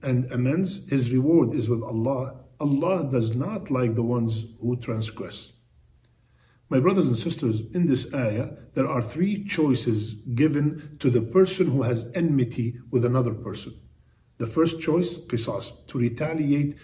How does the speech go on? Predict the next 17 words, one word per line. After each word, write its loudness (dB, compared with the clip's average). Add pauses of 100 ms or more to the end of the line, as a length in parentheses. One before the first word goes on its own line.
(140)
with 2
the 2
same 0
thing 2
that -2
has -2
been 0
done 0
to -8
you. -10 (640)
The -4
second 0
choice, -2
to -6
forgive -2 (100)
and -6
amend. -2